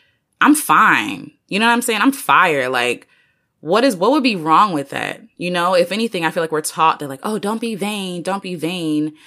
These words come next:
And, and it's almost ironic to me because you try so hard not to be vain, to be acceptable to other people,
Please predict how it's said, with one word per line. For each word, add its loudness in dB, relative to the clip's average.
And, -2
and -2
it's -2
almost 4
ironic 4
to -4
me -2
because -2
you -6
try 2
so -4
hard 0
not 2
to -8
be -6
vain, -4
to -8
be -2
acceptable 0
to -6
other -4
people, -6